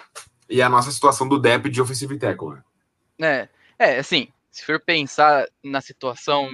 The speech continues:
Speaker 2: de como, como está o, o Packers, o Bakhtiari, ele deve voltar pra valer no meio da temporada que vem, um pouquinho antes da metade. Meu, ele sofreu uma C L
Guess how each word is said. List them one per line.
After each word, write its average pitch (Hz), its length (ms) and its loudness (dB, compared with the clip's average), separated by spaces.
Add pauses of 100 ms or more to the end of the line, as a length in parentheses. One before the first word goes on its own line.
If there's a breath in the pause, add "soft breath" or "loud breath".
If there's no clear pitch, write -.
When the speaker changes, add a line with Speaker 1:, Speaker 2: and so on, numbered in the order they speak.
(140)
Speaker 2:
de 127 420 -10
como, 131 560 -6
como 139 180 -2
está 156 400 6
o, 117 260 -2
o 123 60 -10
Packers, 143 260 0
o - 40 -8
Bakhtiari, 180 680 4 (120)
ele 160 100 -10
deve 160 220 0 (260)
voltar 160 680 4
pra 170 160 4
valer 165 440 4
no 180 100 -8
meio 165 200 2
da 139 80 -2
temporada 131 520 2
que 123 100 -12
vem, 143 260 0 (260)
um - 20 -20
pouquinho 147 340 -8
antes 139 180 -6
da 110 120 -14
metade. 131 500 0 (220)
Meu, 147 200 2 (200)
ele 120 100 -12
sofreu 143 300 -4
uma 147 160 2
C 165 200 0
L 160 460 2